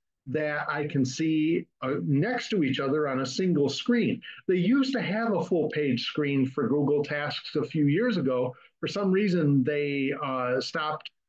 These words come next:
supporting it, and it just became the little side screen. But now we've got a really nice little,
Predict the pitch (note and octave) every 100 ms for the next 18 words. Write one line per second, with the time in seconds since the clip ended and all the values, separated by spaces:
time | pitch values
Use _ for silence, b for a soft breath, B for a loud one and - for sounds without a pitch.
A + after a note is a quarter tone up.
0 | _ - - G#3 B3+ G3+ C3+ C#3 E3+ C3+
1 | D3 D3 C#3+ E3+ E3+ F3 F3+ D3 D3 C#3+
2 | B2+ F3+ A3 A#3+ - - A#2+ B2+ B2+ b
3 | b _ D#3+ D#3+ C3+ A#3 B3+ D3 F3+ D3+
4 | D3+ C3+ - D#3 A#2+ A2+ A#2 A#2 B2+ C3
5 | A2 A2+ A#2 B2 B2+ B2+ B2